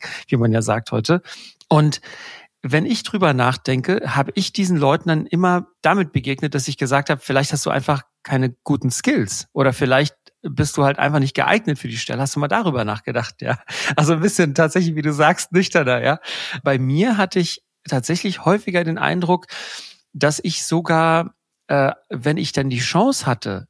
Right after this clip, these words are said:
was zu zeigen, eher Vorteile hatte, weil man mich in erster Linie gar nicht so eingeschätzt hat,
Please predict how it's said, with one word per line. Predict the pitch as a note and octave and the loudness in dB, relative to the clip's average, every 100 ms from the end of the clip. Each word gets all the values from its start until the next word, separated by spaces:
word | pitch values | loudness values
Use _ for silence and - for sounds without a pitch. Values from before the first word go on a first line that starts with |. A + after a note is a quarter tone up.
| _ | _
was | C3+ - | -2 0
zu | - | -4
zeigen, | B2 - A#2 A#2 A#2 A#3+ _ | -4 0 2 2 0 -4 _
eher | - E3+ F3 | 0 2 2
Vorteile | - G#3 C4 - G#2 G2 | 2 2 2 0 -4 -4
hatte, | F#2 A2 G#2+ | -8 -8 -6
weil | A2+ C#3 | 2 2
man | C#3+ C#3+ | 4 2
mich | D3 D#3+ - | 2 0 -4
in | - E3+ | -2 -2
erster | - D#3+ G#3+ - | 2 2 2 2
Linie | C#3 B2+ B2+ | 0 0 -2
gar | A#2+ B2 | 0 0
nicht | D3 C#3+ | 0 -2
so | - D3+ B2+ - | -2 -2 -2 -6
eingeschätzt | - F#3+ G3 D#3+ - G#2+ - | 0 2 2 0 -2 -2 -4
hat, | G#2+ G#2+ | -6 -8